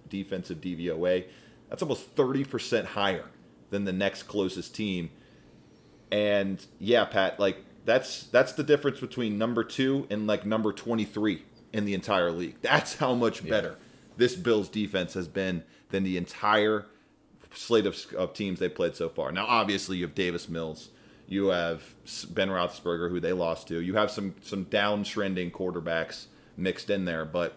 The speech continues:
Speaker 1: they made Patrick Mahomes look human on the, on Sunday. Teams have figured out the answer to slowing down Mahomes.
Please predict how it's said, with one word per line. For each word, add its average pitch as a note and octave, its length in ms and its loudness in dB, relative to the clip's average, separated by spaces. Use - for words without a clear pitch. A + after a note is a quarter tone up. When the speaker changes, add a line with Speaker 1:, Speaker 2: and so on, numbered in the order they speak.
Speaker 1:
they G#2 340 0
made G2+ 320 0
Patrick G2 320 -2
Mahomes F2 320 -4
look D#2 140 -8
human A#2+ 340 0
on B2 100 0
the, A#2+ 140 -2
on A2 180 0
Sunday. A2+ 520 0
Teams G#2 300 -4
have E2 180 0
figured G#2+ 280 0
out A2+ 180 6
the G#2 160 0
answer A2 320 -2
to E2+ 120 -12
slowing G2 460 0
down A2 280 2
Mahomes. C3 500 -2